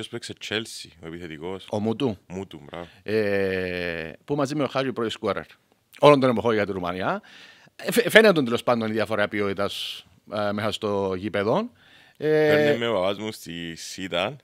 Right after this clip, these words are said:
Speaker 1: και που ήμουν μιτσής στην Κατίνα και είχε μια κοπέλα μου που δουλεύκε και ήταν ο παίχτης της ο,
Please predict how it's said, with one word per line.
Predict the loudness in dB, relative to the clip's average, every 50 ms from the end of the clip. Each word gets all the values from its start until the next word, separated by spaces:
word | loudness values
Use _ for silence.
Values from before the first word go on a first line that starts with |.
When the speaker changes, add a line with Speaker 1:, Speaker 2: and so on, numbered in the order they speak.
| _ _ _ _ _ _ -12
Speaker 1:
και | -8 -6 -4 -4 -4 -4 -4 -6 -6 -8 -10 -12 -16 -18 -20 -18 -12
που | -10
ήμουν | -8 -8 -8
μιτσής | -10 -10 -12 -12 -12 -12 -12 -12
στην | -10 -6 -6
Κατίνα | -6 -6 -6 -8 -8 -6 -6 -6 -6
και | -6
είχε | -6 -6 -6
μια | -6 -4
κοπέλα | -4 -2 -2 -2 -2
μου | -2
που | -2 -2
δουλεύκε | -2 -2 -4 -4 -4 -4 -4 -4
και | -4 -2
ήταν | 0 2 2 2
ο |
παίχτης | 2 0 -2 -4 -8 -14 -12
της | -10 -8 -6
ο, | -4 -2 -2 -2 -4 -6